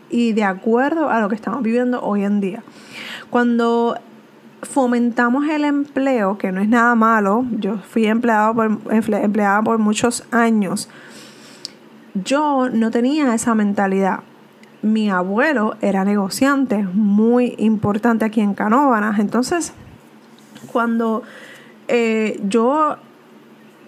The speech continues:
eh, empecé a hablar de mi negocio, muchas familias se escandalizaron porque obviamente yo tenía un buen trabajo y cuando ya yo hablé, hablaba de renunciar,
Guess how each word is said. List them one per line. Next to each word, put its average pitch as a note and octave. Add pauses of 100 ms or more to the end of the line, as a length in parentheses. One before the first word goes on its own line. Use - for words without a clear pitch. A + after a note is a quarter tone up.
eh, A3+
empecé G#3+
a C#4
hablar B3
de A3
mi G#3+
negocio, A3
muchas B3+
familias A#3
se G#3
escandalizaron A#3+
porque B3+
obviamente B3+ (380)
yo A#3+
tenía C4+
un A3
buen G#3
trabajo A3+ (100)
y G#3+
cuando G3+
ya A3
yo C4
hablé, C4
hablaba A#3
de G#3+
renunciar, A3